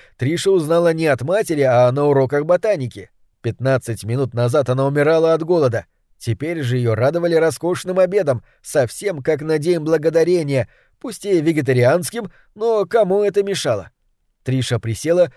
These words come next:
подобрала орешек, попыталась раскрыть его остатками ногтей. К ее удивлению,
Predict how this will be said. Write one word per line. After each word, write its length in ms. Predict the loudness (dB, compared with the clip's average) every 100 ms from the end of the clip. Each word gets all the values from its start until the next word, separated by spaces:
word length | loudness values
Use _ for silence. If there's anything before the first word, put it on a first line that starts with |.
| _ _ -2
подобрала 580 | 0 2 4 6 6
орешек, 520 | 6 4 -2 -4 -10 -6
попыталась 560 | -2 0 2 2 2
раскрыть 520 | 2 0 -2 -8 -8 -2
его 180 | 2
остатками 560 | 2 2 0 0 0 0
ногтей. 520 | 0 0 -4 -6 -6 _ _ _
К 100 | -4
ее 160 | 0 2
удивлению, 680 | 0 -2 -4 -4 -2 -4